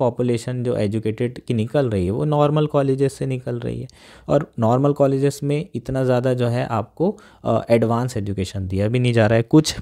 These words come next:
माइनॉरिटी एलाइट्स हैं जिन्हें अच्छा एजुकेशन मिल रहा है, लेकिन वो सफिशिएंट नहीं है इस सर्विस, अ, सेक्टर लेड ग्रोथ को अकेले जो है, अ, ड्राइव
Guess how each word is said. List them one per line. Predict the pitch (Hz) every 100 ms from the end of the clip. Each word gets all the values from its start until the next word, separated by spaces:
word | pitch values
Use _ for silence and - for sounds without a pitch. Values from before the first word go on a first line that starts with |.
| 123
माइनॉरिटी | 120 135 139 147
एलाइट्स | 139 135 139 139 -
हैं | 147 113 _ - -
जिन्हें | 120 120 127
अच्छा | 113 - 127
एजुकेशन | 120 131 131 123 131
मिल | 127 120
रहा | 117
है, | 143 - - -
लेकिन | 139 143 165
वो | 151 131 156 175 -
सफिशिएंट | - - 117 - 123 113
नहीं | 104 98 117 139
है | 131 147 170 165 -
इस | 131
सर्विस, | - - - - 101 107 - -
अ, | 107 104
सेक्टर | 101 101 - 117 113
लेड | 101 101
ग्रोथ | - _ 101 95 -
को | -
अकेले | 170 - - 151 160 170 135
जो | 107
है, | 95 117
अ, | - _ - - - 113 104 98 101 98
ड्राइव | 104 117 113 113